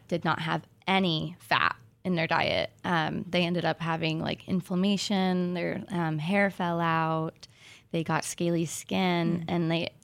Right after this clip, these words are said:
Speaker 1: eventually died. And so that was where fatty acids got their start. And there's been a lot of research done since then, but the field is relatively new and we're still learning a lot about it. But so, yeah, they're pretty essential for all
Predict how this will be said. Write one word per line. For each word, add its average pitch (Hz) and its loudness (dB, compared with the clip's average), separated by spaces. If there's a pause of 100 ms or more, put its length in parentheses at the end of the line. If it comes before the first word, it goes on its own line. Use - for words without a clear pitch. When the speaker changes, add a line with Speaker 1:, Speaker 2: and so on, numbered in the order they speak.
(140)
Speaker 1:
eventually 196 0
died. 165 0 (340)
And 185 -2
so 175 0
that 165 2
was 170 -2
where 160 0 (100)
fatty 165 0
acids 156 -4
got 160 -4
their 165 -4
start. 220 -2 (480)
And 180 2
there's 175 0
been 180 0
a 170 0
lot 170 0
of 160 -4
research - -6
done 175 0
since 175 -4
then, 190 0
but - -8
the 208 -2
field 233 -4
is 214 -4
relatively 185 0
new 175 0
and 165 -2
we're 170 -6
still 165 -4
learning 160 -2
a 160 -4
lot 156 0
about 156 -4
it. - -10 (880)
But - -2
so, 175 0
yeah, 175 2
they're 214 0 (220)
pretty 370 2
essential 233 0
for 175 0 (140)
all 175 0